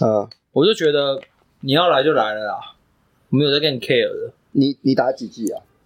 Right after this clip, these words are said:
Speaker 1: 那个疫苗？
Speaker 2: 三剂。嗯。
Speaker 1: 我也是打三剂啊。
Speaker 2: 嗯。
Speaker 1: 哎，第二次很不舒服的是，我发，发烧，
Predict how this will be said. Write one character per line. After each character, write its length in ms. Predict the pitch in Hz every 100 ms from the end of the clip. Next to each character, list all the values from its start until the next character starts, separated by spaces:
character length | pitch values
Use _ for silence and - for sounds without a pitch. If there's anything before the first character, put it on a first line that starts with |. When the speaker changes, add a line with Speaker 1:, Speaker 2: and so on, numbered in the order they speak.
| -
Speaker 1:
那 120 | 113
个 180 | 104 110
疫 20 |
苗？ 140 | 90
Speaker 2:
三 80 | 123
剂。 100 | 110 - _ _ _ _ _ _ _ _ _ _ _ _ -
嗯。 200 | 113 110 - - - - - _ _ _ - - _ _ -
Speaker 1:
我 120 | -
也 20 |
是 60 | 117
打 160 | 110 95
三 140 | 98
剂 160 | 104 92
啊。 160 | 82 _ _ _
Speaker 2:
嗯。 260 | 151 123 113 _ _ -
Speaker 1:
哎， 120 | 156
第 260 | 151 175 165
二 180 | 160
次 460 | 143 - 170 127 101 _ _ _ _ _ _ _ _ _ 131
很 240 | 131 120
不 100 | 147
舒 220 | 139 139
服 180 | - 107
的 160 | 104 101
是， 400 | - 123 110 - _ -
我 280 | 139 127 110 -
发， 280 | 117 117 117 -
发 160 | 117 110
烧， 380 | 107 95 95